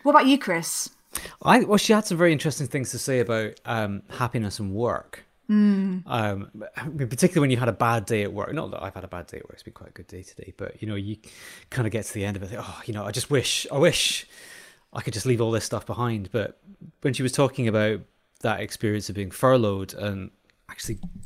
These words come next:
Speaker 2: l-, not having that sense of being in work, and, and, and maybe it's a happiness thing that comes from it, maybe it's something else, but, um, I think th-, this, th-, th-, there's something interesting going on there. Um, you know, and it's,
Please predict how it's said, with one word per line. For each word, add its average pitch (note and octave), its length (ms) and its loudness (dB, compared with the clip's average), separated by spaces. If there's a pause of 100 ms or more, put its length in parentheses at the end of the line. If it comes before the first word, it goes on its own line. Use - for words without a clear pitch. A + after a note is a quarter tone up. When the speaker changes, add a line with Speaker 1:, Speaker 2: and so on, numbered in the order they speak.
(100)
Speaker 2:
l-, D3 80 -6 (180)
not B2+ 340 0
having A2+ 440 -4 (360)
that A#2 240 0
sense A#2+ 420 -2
of G#2 260 -8 (400)
being A#2+ 180 -6
in A2 140 -6
work, G#2+ 300 -4
and, G2+ 120 -4
and, F#2+ 160 -10
and A#2 280 -8 (180)
maybe C#3 240 4
it's D3+ 100 -2
a C#3+ 40 -4
happiness D3+ 360 -4
thing D3+ 160 -4
that C3 100 -12
comes C#3+ 220 -6
from D3 180 -6
it, D3 100 -6
maybe A#2 200 -4
it's G#2+ 100 -6
something G#2 280 -6
else, G#2+ 300 -10
but, G#2 200 -4 (760)
um, A2 360 0
I A2+ 80 -2
think - 240 -6
th-, B2+ 120 -6 (220)
this, - 180 -8 (300)
th-, C#3+ 140 -6 (180)
th-, A2+ 140 -4
there's C3 140 2
something C3 240 2
interesting A2 540 -4
going G2 300 -6
on F#2+ 140 -6
there. G2 300 -6 (180)
Um, G2+ 400 -4 (240)
you D3 80 -6
know, B2 100 0
and A2+ 120 0
it's, - 300 -4